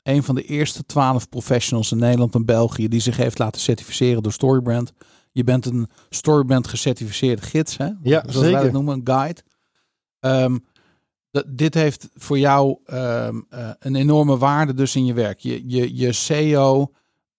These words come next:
Speaker 1: ehm, wordt eigenlijk beïnvloed door die, door datgene wat je hebt geleerd van Storybrand.
Speaker 2: Ja, ja, dat is
Speaker 1: Die,
Speaker 2: echt,
Speaker 1: van die
Speaker 2: eh,
Speaker 1: methode, hè?
Speaker 2: Ja, die methode is echt, ehm, eh, geniaal. Wij kunnen, wij hebben onze, eh, ehm, hele strategie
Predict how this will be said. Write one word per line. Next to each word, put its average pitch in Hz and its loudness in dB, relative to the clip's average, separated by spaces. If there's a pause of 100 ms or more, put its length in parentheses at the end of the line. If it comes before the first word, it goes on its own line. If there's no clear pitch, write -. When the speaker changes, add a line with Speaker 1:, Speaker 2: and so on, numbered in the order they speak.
(140)
Speaker 1:
ehm, 117 -6 (260)
wordt 131 0
eigenlijk 143 -2
beïnvloed 147 0
door 135 4
die, 127 -4
door 127 -2
datgene 147 0
wat 139 0
je 139 0
hebt - -6
geleerd 139 2 (480)
van 135 0
Storybrand. 92 -2 (160)
Speaker 2:
Ja, 131 2 (280)
ja, 135 0
dat 139 -6
is 131 -8
Speaker 1:
Die, 135 0
Speaker 2:
echt, 151 -4
Speaker 1:
van 151 2
die 139 4
Speaker 2:
eh, 135 2
Speaker 1:
methode, 131 2
hè? 143 -4 (180)
Speaker 2:
Ja, 135 2
die 131 2
methode 147 2
is 139 -2
echt, - -12
ehm, 139 2 (340)
eh, - -20 (600)
geniaal. 151 2 (420)
Wij 143 0
kunnen, 147 2
wij 139 2
hebben 135 2
onze, 135 0 (220)
eh, - -20
ehm, 139 -2
hele 147 2
strategie - -4